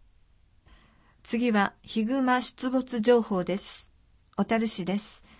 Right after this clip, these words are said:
十四日午前十一時十五分ごろ、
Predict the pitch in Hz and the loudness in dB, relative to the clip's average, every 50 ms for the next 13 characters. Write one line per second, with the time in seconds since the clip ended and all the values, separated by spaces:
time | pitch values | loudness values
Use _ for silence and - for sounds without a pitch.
0 | - - - - - _ - - 262 269 254 233 208 208 - - _ - 202 196 | -20 -20 -20 -20 -20 _ -2 2 2 4 6 4 4 2 0 -4 _ 0 0 0
1 | - - - 185 202 202 202 - - 226 202 170 165 165 170 - 180 - 214 233 | 0 -2 -4 -2 -2 -2 0 0 0 0 0 0 -2 -6 -10 -12 -6 -4 -2 0
2 | 240 240 226 214 - 233 214 190 175 165 165 165 196 220 233 220 220 214 208 214 | 0 -2 -2 -4 -4 -6 -4 -2 -4 -4 -4 -2 -2 -2 0 0 0 0 2 4
3 | 214 208 196 196 196 175 170 - - | 4 4 4 2 2 0 0 -2 -4